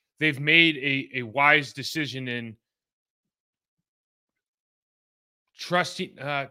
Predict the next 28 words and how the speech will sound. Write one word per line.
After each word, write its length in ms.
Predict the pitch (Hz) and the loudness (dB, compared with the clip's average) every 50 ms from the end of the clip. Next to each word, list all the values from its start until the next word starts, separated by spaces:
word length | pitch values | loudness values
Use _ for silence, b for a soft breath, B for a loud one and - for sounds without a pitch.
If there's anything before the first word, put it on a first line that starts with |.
| - | -14
trust, 260 | - - 196 190 143 - | -8 -4 -4 -4 -4 -8
is 140 | 151 - | -14 -12
trusting 360 | - - 196 180 - 190 180 170 | -6 -4 -4 -4 -4 -6 -8 -6
the 60 | 160 | 0
right 180 | 156 156 160 | 0 0 0
word, 300 | 143 151 156 156 160 165 127 135 | 0 -2 -2 0 -2 -2 -2 -4
or, 180 | 135 131 131 - | -6 -6 -6 -8
or 140 | 139 131 | -10 -10
passing 460 | 135 - - 175 185 165 - - 151 139 | -10 -4 0 2 2 2 2 -2 -8 -8
the 80 | 131 | -8
torch 520 | 123 - - 147 143 131 - - - - b b b b b b b b | -10 -6 -4 -4 -4 -4 -4 -8 -14 -16 b b b b b b b b
from 320 | - 151 143 131 123 - | -6 -4 -2 -2 -4 -6
two 180 | - - 175 151 | -6 -6 -4 0
Hall 220 | 143 156 143 143 | 2 2 2 2
of, 120 | 131 - - | 0 -2 -4
you 80 | 151 139 | -4 -4
know, 120 | 135 120 | -4 -4
Hall 220 | 92 - 160 160 | -2 0 2 2
of 60 | 143 - | 2 2
Famer 180 | 160 151 147 | -2 -4 -2
to 80 | 139 123 | -4 -2
Hall 140 | 131 147 139 | 0 -2 -2
of 80 | - | 0
Famer 280 | - 143 139 139 135 - | -2 -4 -4 -4 -8 -10
to 80 | - | -8
now 180 | 139 139 135 131 | -4 -2 -2 -2
Jordan 280 | 127 127 143 143 131 135 | -2 -4 -4 -4 -2 -2
Love, 140 | 135 131 | -2 -4